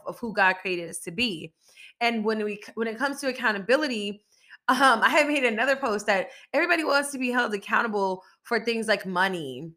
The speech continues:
you know, but when it comes to your relationship with God, when it comes to really dealing with who you are at your core and maybe your attitude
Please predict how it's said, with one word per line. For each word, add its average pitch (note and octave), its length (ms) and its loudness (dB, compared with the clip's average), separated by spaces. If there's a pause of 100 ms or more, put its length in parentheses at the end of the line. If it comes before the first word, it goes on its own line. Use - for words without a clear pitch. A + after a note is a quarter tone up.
(100)
you G#3 120 -2
know, G3 200 2
but G#3 140 2
when A3+ 100 2
it A3 120 -2
comes C4+ 220 -4
to B3+ 80 -10
your A#3+ 100 0
relationship A3 400 -2
with G3 140 -4
God, E3 380 4
when F3+ 160 -6
it F#3+ 100 -8
comes B3 360 -2
to G#3+ 220 -6 (280)
really A#3 380 0
dealing A3 300 -2
with G3 200 -4 (240)
who C#4 200 -2
you B3 180 2
are A3 160 8
at G3+ 140 0
your F#3 100 -2
core G#3 360 2
and F3+ 140 -2
maybe G3+ 200 -4
your F3 180 -4
attitude G#3+ 720 2